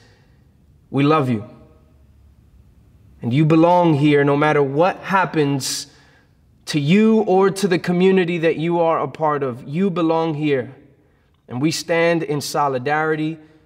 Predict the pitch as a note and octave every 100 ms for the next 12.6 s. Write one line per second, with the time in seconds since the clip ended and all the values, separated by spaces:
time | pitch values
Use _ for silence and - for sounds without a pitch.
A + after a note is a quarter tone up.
0 | _ - D#3+ C#3+ D3 F#3+ F#3+ D3 D#3 B2
1 | - - - - - _ _ _ _ _
2 | _ _ _ _ _ _ C#3 C3+ C#3 F3+
3 | F3+ F#3 - D#3+ D3+ D#3+ E3 E3 D3 C#3
4 | D#3 D#3+ D#3 - - C3+ D#3 F3+ F3 E3+
5 | - - _ _ _ _ _ _ _ -
6 | B2 C#3+ D#3 A2 - - - - _ _
7 | _ _ _ _ _ _ _ _ _ _
8 | _ _ _ _ _ _ _ _ _ _
9 | - D3 F#3+ F3+ F3 F#3+ F#3+ F#3+ F3+ F3+
10 | D#3 E3 E3 C#3+ C3 D3+ - C3+ C3+ D3
11 | D#3 - - _ B2+ C3+ C3 C#3 C3+ C#3+
12 | C3 - A#2+ A#2+ E3+